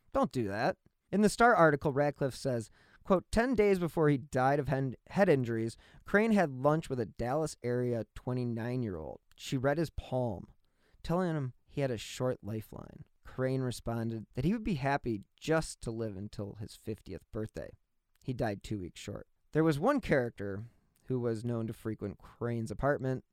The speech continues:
and later told police, "I don't know why anyone would kill him. He was such a nice man." John H. Carpenter did not have Crane's looks or celebrity status.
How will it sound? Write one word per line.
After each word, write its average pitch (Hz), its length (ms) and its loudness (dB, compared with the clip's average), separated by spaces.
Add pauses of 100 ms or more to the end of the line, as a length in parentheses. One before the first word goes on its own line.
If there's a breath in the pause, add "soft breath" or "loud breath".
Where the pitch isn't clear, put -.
(220)
and 143 280 -2
later 131 220 0
told 127 260 -4
police, 127 360 -4 (220 soft breath)
"I - 60 -4
don't 220 100 0
know 294 80 4
why 277 220 6 (140)
anyone 123 760 -2
would 135 160 -6
kill 240 220 0
him. 113 140 -4 (160)
He 226 120 -6
was 269 140 0
such - 240 -2
a 156 40 -4
nice - 220 -2
man." 196 380 -2 (200)
John 127 340 -2
H. 147 200 -4
Carpenter 139 480 -2 (120)
did 107 160 -8
not 110 260 -4
have 127 220 -4
Crane's 117 380 -6
looks 156 300 -2 (360 loud breath)
or 233 200 2
celebrity 139 580 0
status. 139 720 -2